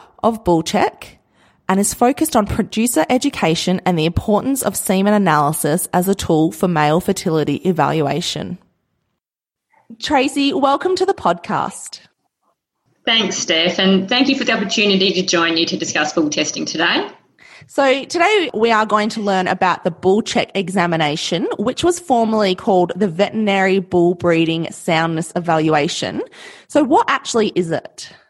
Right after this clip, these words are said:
Speaker 2: Well, bull check is a standardised exam that was developed by the Australian cattle vets to identify which bulls are at an increased risk of being subfertile or completely infertile.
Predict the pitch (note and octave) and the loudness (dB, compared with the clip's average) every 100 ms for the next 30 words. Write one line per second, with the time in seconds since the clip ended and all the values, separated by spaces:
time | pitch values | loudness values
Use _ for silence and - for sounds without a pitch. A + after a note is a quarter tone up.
0 | _ _ _ _ _ - C#4 D4+ F4+ F#4+ | _ _ _ _ _ -2 2 4 4 4
1 | E4 C#4 C4+ A3 A3 - A3+ A3 G#3+ G#3 | 2 0 0 0 -2 -2 -2 0 0 0
2 | G3 F#3+ F#3 F3+ F3 F3 D3+ E3 E3+ E3 | 0 2 0 0 -2 -2 0 0 -2 0
3 | E3+ - F3 F3+ F3+ - F3 E3 E3 - | -2 0 0 0 0 0 -2 0 -2 0
4 | D#3+ D3+ D3+ D3 C#3+ C3+ C#3+ F#3 - - | 0 0 -2 -2 -2 0 0 -2 -4 -10
5 | - - - - A3+ G#3 G#3+ G#3 G#3 G3+ | -14 -18 -12 -4 0 2 2 0 0 2
6 | G3 G3 F#3+ A#3 - A3+ A3 G#3+ F#3+ F#3 | 2 0 0 -2 -2 -2 -2 0 0 0
7 | - - - _ - G#3 A3+ A3+ G#3 F#3 | -2 -6 -18 _ -2 0 2 2 0 0
8 | F#3 E3+ - - F3+ F3 E3 E3 - F3 | 2 2 0 -2 -2 -2 -2 -4 -2 -4
9 | E3+ E3 D#3 - D3 D3+ A#3 - - F3 | -2 -2 0 0 0 2 0 -4 -2 0
10 | D#3 D3+ D#3 - - _ D#3+ D3+ D#3+ D#3+ | 4 4 2 -4 -18 _ -8 -4 -2 -2
11 | D3 C#3+ C#3+ C#3 A#2+ B2 C#3+ - | -2 -2 -2 -2 -2 -4 -6 -16